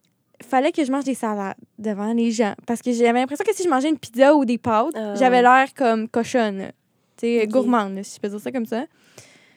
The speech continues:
Speaker 1: Puis là, j'ai juste dit comme, « Qu'est-ce que tu manges ? Comme, qu'est-ce que tu manges quand t'es devant tes amis ? » Puis genre, « Ben, j'aime pas ça manger des sandwichs. » Fait que là, je suis comme, « Ah, red flag. » Fait que là,
Speaker 2: Mhm.
Speaker 1: je dis, « T'es-tu gênée de manger ? » Tu sais, comme, j'étais comme, « T'es-tu gênée de manger ta sandwich ? » Puis elle est comme, « Hmm,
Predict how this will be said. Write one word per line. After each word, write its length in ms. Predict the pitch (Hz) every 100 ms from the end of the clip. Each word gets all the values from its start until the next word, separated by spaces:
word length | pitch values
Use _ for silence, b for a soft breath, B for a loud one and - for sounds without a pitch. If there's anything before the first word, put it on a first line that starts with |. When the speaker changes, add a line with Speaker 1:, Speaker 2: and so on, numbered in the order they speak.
| b b -
Speaker 1:
Puis 140 | 262
là, 280 | 247 285 349
j'ai 180 | 254 233
juste 240 | 269 254
dit 160 | 220 262
comme, « 340 | 247 208 196 - _ _ _
Qu'est-ce 180 | - 392
que 100 | -
tu 60 | 262
manges ? 440 | 226 220 202 -
Comme, 260 | - 208 214 -
qu'est-ce 160 | 302 339
que 80 | -
tu 60 |
manges 240 | 277 294 294
quand 100 | 220
t'es 120 | 208
devant 160 | 208 214
tes 160 | 220 208
amis ? » 200 | 220 247
Puis 120 | 220
genre, « 180 | 220 226
Ben, 220 | 220 247
j'aime 140 | 269 311
pas 100 | 381
ça 100 | 523 480
manger 180 | 359 330
des 100 | 320
sandwichs. » 520 | - 254 247 240 -
Fait 80 | 208
que 80 | 233
là, 40 | 233
je 20 |
suis 80 | -
comme, « 200 | 208 -
Ah, 320 | - 240 208 202 -
red 220 | 214 202
flag. » 320 | 220 214 320 330 B B B B -
Fait 80 |
que 60 | 226
là, 40 | 349
Speaker 2:
Mhm. 60 |
Speaker 1:
je 60 | 262
dis, « 100 | 277
T'es-tu 240 | 262 -
gênée 260 | 233 220 233
de 60 | 440 494
manger ? » 100 | 285
Tu 20 |
sais, 60 | 339
comme, 320 | 330 262 247 - 247
j'étais 220 | 233 247
comme, « 180 | 247 247
T'es-tu 260 | 254 233 247
gênée 240 | 240 294
de 160 | 480 466
manger 160 | 359
ta 120 | 339 294
sandwich ? » 340 | 277 254 285 -
Puis 100 | 240
elle 0 |
est 40 |
comme, « 300 | - 233 233 _ 339 494
Hmm, 500 | 339 254 233 220 220